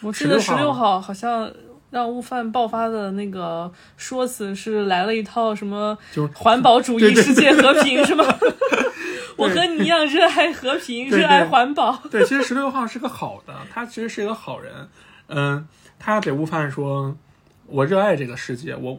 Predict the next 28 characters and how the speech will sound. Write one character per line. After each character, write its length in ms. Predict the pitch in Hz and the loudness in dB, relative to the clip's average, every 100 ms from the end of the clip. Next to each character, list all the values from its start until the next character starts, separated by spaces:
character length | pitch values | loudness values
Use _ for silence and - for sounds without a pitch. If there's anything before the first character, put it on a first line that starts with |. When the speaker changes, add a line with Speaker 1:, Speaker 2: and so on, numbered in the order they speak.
| - | -14
Speaker 1:
我， 160 | 170 127 | -14 -10
我 120 | 165 151 | -8 -6
热 120 | 180 | -2
爱 140 | 180 | -2
这 80 | 156 | -4
个 80 | 139 | -6
大 160 | 143 | -6
自 160 | 151 139 | -8 -10
然 200 | 117 127 | -8 -12
和 180 | - 135 | -12 -10
我 180 | 127 113 | -8 -8
爱 240 | 160 135 | -8 -10
的 80 | 151 | -10
这 100 | 151 | -10
些 300 | 139 127 131 _ _ | -10 -10 -12 _ _
花 140 | - | -6
花 180 | 143 147 | -4 -4
草 200 | 139 131 | -6 -12
草 220 | 135 113 | -10 -12
和 180 | 113 127 | -12 -14
那 140 | 127 123 | -12 -12
个 220 | 120 123 _ | -12 -14 _
动 180 | 165 131 | -6 -6
物 120 | 120 | -10
虫 260 | - 127 | -14 -14
鱼。 140 | 123 123 | -14 -8
因 160 | 190 | -4
为 160 | 240 | -4